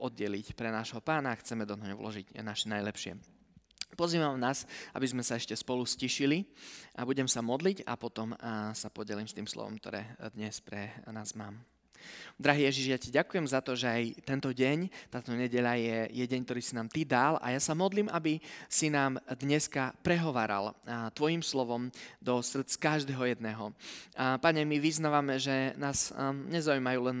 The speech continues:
názory nejakých ľudí, ale nás zaujíma to, čo si ty myslíš predovšetkým a prosíme, aby aj dnes si nás vyučoval svojho slova, aby sme mohli, Pane, rásť. A ak je niečo, čo, e, čo, kde nám možno tvoje slovo nastaví zrkadlo,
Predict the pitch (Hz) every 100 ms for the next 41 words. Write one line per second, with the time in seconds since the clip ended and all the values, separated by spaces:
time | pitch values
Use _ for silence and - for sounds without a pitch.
0 | 123 127 131 143 135 123 120 123 139 113
1 | 127 131 123 135 - - - 131 131 139
2 | 139 127 131 127 131 - 151 151 143 160
3 | - 156 156 - 165 - 185 196 - -
4 | - 156 143 165 147 135 135 135 214 214
5 | 147 123 120 143 143 - 113 117 - 123
6 | - 143 135 120 123 131 131 135 131 127
7 | 127 120 120 120 156 - - - - -
8 | 139 131 123 123 - 151 151 165 185 170
9 | 175 156 147 - 147 139 147 135 135 135
10 | - 151 - - - 139 139 135 131 127
11 | 131 139 131 - 143 139 131 135 147 -
12 | 139 123 127 127 127 131 147